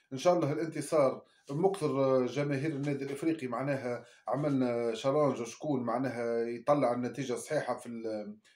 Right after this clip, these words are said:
الفيديو اللي قبل اللي فات. يعني المكثر ننتصروا ثلاثة بلاش، اثنين بلاش، أربعة، خمسة واحد، اثنين واحد، المهم ديما منتصرين باذن الله، وان شاء الله ننتصروا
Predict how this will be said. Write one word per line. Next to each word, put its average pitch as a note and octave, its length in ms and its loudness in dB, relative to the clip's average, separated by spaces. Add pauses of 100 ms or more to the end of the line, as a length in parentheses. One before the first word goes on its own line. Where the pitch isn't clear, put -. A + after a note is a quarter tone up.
(120)
الفيديو B2+ 400 0
اللي A#2+ 120 -4
قبل C#3 200 0
اللي A#2 200 -2
فات. D#3 320 0 (320)
يعني F#3 180 4
المكثر F3 680 4 (180)
ننتصروا E3 720 2
ثلاثة D3 240 2
بلاش، D#3+ 460 0
اثنين E3 580 2
بلاش، E3 480 0 (500)
أربعة، E3 540 6
خمسة D#3+ 340 -4
واحد، E3 380 2
اثنين E3 280 -2
واحد، E3 380 2
المهم E3+ 360 2
ديما F#3+ 200 2
منتصرين E3 520 -2
باذن D3 260 -4
الله، B2 240 -2
وان C3+ 80 -2
شاء F#3+ 140 6
الله D3+ 200 2
ننتصروا - 360 -6